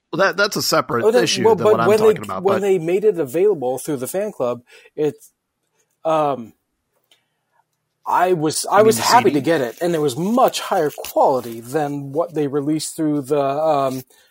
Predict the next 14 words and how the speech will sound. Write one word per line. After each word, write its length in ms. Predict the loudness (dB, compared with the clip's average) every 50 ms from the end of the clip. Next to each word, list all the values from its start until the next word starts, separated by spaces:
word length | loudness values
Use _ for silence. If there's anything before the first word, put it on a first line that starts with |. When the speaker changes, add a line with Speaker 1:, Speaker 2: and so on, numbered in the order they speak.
| _ _
Speaker 2:
complete 300 | -18 -6 0 0 0 0
U 160 | 0 -6 -6
two 300 | -6 -6 -6 -4 -4 -4
release, 340 | -4 -6 -6 -8 -8 -10 -10
because 320 | -8 -10 -4 -2 -2 -2
all 160 | 0 0 0 0
of 60 | -2
that 180 | -2 -2 -2
was, 140 | -4 -6 -4
like, 260 | -4 -4 -4 -4 -6
uh, 260 | -4 -4 -2 -2 0 -2
Speaker 1:
Yeah. 160 | -2 -4 -6 -10 _ _ _ _ _ _ _ _ _
Speaker 2:
one 760 | -20 -20 -20 -18 -18 -18 -18 -14 -8 -6 -6 -6 -6 -8 -10
fifty 1200 | -10 -12 -12 -12 -8 -2 -2 -2 -2 -4 -12 -16 -16 -12 -8 -8 -6 -6 -6 -6 -6 -6 -8